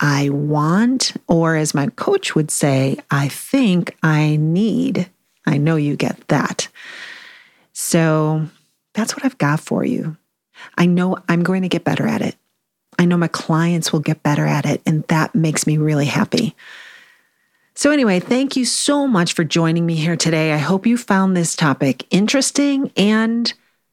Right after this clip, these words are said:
provoking, thought-provoking, 'cause I want you to go out there and create something different,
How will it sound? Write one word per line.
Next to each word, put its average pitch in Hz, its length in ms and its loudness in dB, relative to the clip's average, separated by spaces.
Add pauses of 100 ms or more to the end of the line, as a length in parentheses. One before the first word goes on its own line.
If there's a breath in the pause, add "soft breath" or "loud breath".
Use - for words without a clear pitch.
(140)
provoking, 156 1120 0
thought-provoking, 160 1200 0
'cause - 140 -6
I 170 80 2
want 175 180 0
you 233 120 2
to 220 40 -2
go 165 260 0
out 156 280 -2
there 165 160 0
and 160 200 0
create 170 680 0
something 156 420 0
different, 143 540 -2